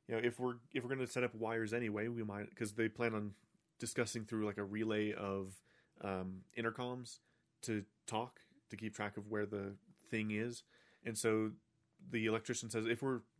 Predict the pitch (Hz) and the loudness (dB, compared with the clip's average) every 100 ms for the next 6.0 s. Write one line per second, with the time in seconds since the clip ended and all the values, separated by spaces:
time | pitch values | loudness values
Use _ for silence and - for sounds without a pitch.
0 | - 151 135 127 120 120 113 107 - 113 | -4 -2 0 0 0 0 0 -2 -2 -2
1 | 110 104 110 110 104 107 110 104 104 104 | -2 -2 -4 -4 -6 -6 -6 -6 -4 -4
2 | 123 - 98 - 98 92 _ _ - 104 | -4 -6 -12 -8 -8 -10 _ _ -8 -6
3 | - 113 107 107 98 107 117 107 - 107 | -2 0 0 -2 -4 -4 -2 -2 -4 -4
4 | 101 98 - - _ - - - 104 - | -2 -4 -6 -20 _ -14 -8 -4 -4 -6
5 | - - - _ _ - 104 95 98 - | -12 -14 -20 _ _ -12 -6 -6 -6 -14